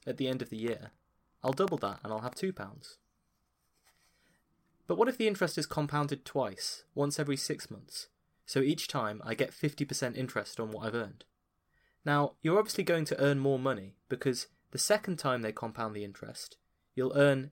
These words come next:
interest on your interest. So,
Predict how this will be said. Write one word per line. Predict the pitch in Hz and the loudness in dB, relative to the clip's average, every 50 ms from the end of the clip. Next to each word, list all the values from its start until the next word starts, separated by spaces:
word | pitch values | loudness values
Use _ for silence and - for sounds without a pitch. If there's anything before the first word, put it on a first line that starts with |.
| - _ | -8 _
interest | 156 170 175 - - 120 107 127 - - - - - | -4 -4 -4 -2 -2 -4 -4 -4 -8 -12 -14 -12 -8
on | 123 123 123 | -6 -4 0
your | 127 131 135 | 0 0 2
interest. | 170 185 180 - 90 76 - - - - - _ _ _ _ _ _ _ _ _ _ _ _ _ _ _ _ _ _ _ _ _ _ _ _ | 0 0 -2 -2 -6 -8 -10 -14 -14 -18 -20 _ _ _ _ _ _ _ _ _ _ _ _ _ _ _ _ _ _ _ _ _ _ _ _
So, | - - - 143 131 127 123 123 | -6 0 4 4 6 4 4 0